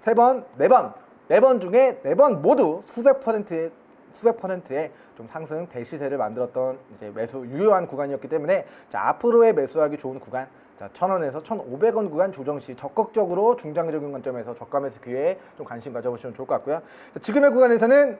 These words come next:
올라간다고 해서, 뜨겁다고 해서 따라붙지 마시고 네, 천, 사천육백 원까지, 오천이백 원까지 보유하고 있는 비중에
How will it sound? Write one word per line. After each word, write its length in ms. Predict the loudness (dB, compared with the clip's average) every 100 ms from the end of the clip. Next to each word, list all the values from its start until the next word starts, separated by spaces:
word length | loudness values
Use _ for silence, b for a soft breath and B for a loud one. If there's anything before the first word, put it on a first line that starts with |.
| -10
올라간다고 720 | -2 2 6 6 6 2 0
해서, 360 | 0 0 -6 -12 -18 _ _ _ _ _
뜨겁다고 500 | 2 2 4 2 4
해서 300 | 4 2 0 2
따라붙지 440 | 6 6 4 0
마시고 500 | 0 0 -8 -8 -8 -12 _ -16
네, 260 | -14 -12 -8
천, 260 | -8 -8 -10 -12
사천육백 640 | -12 -8 -8 -4 -2 0
원까지, 460 | 0 -2 -12 -14 -20 b -14
오천이백 640 | -14 -8 -10 -2 2 4
원까지 320 | 2 0 -4
보유하고 480 | -4 -2 4 4 4
있는 180 | -4 -8
비중에 500 | -10 -10 -10 -10